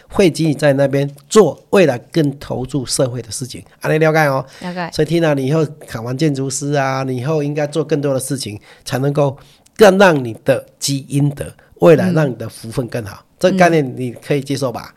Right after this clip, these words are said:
Speaker 2: 嗯。可以。
Speaker 1: 对，所以我跟你分享，就是跟所有年轻人分享，就是说，当你这件事情做好你的沟通基本配备，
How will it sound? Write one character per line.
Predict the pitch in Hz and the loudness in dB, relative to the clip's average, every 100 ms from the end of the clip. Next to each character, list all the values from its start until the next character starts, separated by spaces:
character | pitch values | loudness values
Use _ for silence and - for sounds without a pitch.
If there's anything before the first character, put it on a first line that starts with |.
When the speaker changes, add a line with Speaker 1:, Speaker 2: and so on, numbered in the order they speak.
| - - | -20 -12
Speaker 2:
嗯。 | |
可 | 165 | -6
以。 | 175 165 | -4 0
Speaker 1:
对， | 226 214 | 2 4
所 | 165 | 4
以 | 226 | 6
我 | 185 | 4
跟 | 185 202 | 4 0
你 | 160 | 0
分 | 170 175 | 0 0
享， | 139 | -2
就 | 131 | -2
是 | 170 | -2
跟 | 165 170 | 0 0
所 | 156 165 | 2 4
有 | 143 | 4
年 | 131 | 0
轻 | 127 147 | 0 -2
人 | |
分 | 127 135 | 0 -4
享， | 135 110 | -6 -8
就 | 131 | -4
是 | 147 | -4
说， | 143 147 143 151 - - | -2 -2 -2 -4 -8 -6
当 | - 214 208 | 2 4 4
你 | 156 | 2
这 | 131 196 | 2 2
件 | 180 | 2
事 | 165 | 0
情 | 180 127 120 - - | -2 -2 -4 -10 2
做 | 220 | 4
好 | 151 131 | 4 0
你 | 127 | -2
的 | |
沟 | 135 170 170 | 0 2 2
通 | 165 | 2
基 | 156 | -2
本 | 165 120 | -2 -2
配 | 113 147 | 0 0
备， | 139 156 143 | 0 0 0